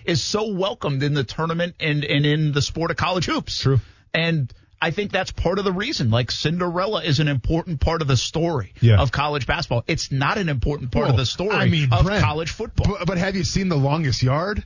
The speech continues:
Speaker 2: Have you seen The Little Giants, though? The annexation of Puerto Rico? There's some underdog stories in football as well.
Speaker 1: <laughs> Uh, they don't like it.
Speaker 2: No, for
Speaker 1: <laughs>
Speaker 2: sure,
Speaker 1: The
Speaker 2: for
Speaker 1: old
Speaker 2: sure.
Speaker 1: guard doesn't
Speaker 2: Well, I'm
Speaker 1: like
Speaker 2: gonna be
Speaker 1: it.
Speaker 2: honest, maybe comparing The Longest Yard to tradi-, you know, not the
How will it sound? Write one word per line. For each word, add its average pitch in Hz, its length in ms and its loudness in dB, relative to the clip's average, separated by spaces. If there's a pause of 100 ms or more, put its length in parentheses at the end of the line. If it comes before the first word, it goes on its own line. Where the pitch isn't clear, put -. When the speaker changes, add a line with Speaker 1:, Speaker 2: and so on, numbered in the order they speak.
(140)
Speaker 2:
Have 196 240 2
you 185 60 0
seen 208 180 2
The 202 80 0
Little 170 240 0
Giants, 165 480 2
though? 214 180 -2
The 190 140 -4
annexation 175 600 0
of 170 100 -4
Puerto 185 200 0
Rico? 202 360 -2
There's 247 160 -4
some 294 100 -6
underdog 190 440 -2
stories 165 280 0
in 143 100 4
football 139 440 2
as 95 100 4
well. 98 220 6
Speaker 1:
<laughs> - 40 -14
Uh, 120 120 2
they 139 180 2
don't 175 200 0
like 175 260 -2
it. - 160 -8
Speaker 2:
No, 139 280 0
for 175 140 2
Speaker 1:
<laughs> - 0 -
Speaker 2:
sure, 165 220 2
Speaker 1:
The 127 60 6
Speaker 2:
for - 100 2
Speaker 1:
old 147 100 2
Speaker 2:
sure. 160 160 2
Speaker 1:
guard 170 220 -2
doesn't 202 160 0
Speaker 2:
Well, 196 80 -2
I'm 196 80 0
Speaker 1:
like 214 60 0
Speaker 2:
gonna 202 100 0
be 180 80 -2
Speaker 1:
it. - 20 -2
Speaker 2:
honest, 175 220 -2
maybe 202 180 -2
comparing 185 340 0
The 170 60 0
Longest 165 400 0
Yard 165 300 -2
to 139 80 -2
tradi-, 160 340 0
you 165 80 0
know, 151 140 0
not 156 160 2
the 143 100 0